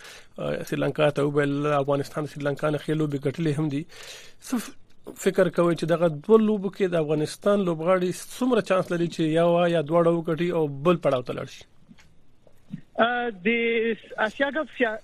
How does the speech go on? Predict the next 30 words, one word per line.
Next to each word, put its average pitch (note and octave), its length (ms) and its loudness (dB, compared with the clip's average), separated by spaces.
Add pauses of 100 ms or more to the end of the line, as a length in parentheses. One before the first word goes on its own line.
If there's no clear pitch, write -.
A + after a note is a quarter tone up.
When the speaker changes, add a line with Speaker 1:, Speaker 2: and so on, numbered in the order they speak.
(140)
Speaker 2:
سیالیو A3+ 420 0 (460)
په F3+ 320 2
تړاو F#3+ 240 0
کې - 180 -16
خبرې G3+ 300 0
وکړو. F#3 400 0
مونږ F#3+ 160 -2 (240)
سریلانکا E3 380 -2
ته F3 100 -4
پکې E3 260 -16
ماتې E3+ 220 -2
ورکړې D#3+ 360 -2
ده، D#3 80 4 (120)
بنګلاديش D3+ 380 -2
ته F#3+ 60 -4
پکې D#3+ 280 -18
ماتې E3+ 220 -2
ورکړې E3 260 -2
ده D#3+ 100 2 (100)
او D#3 60 0 (160)
هند A3+ 180 4
سره A3 140 4
مونږ، A3 180 -2 (680)
آه، E3+ 240 2
لوبه، G3 420 2
آه، E3 520 -2
ډرا E3 280 2
کړې G#3+ 340 0
ده. C3 60 -10 (340)
د D3 140 -8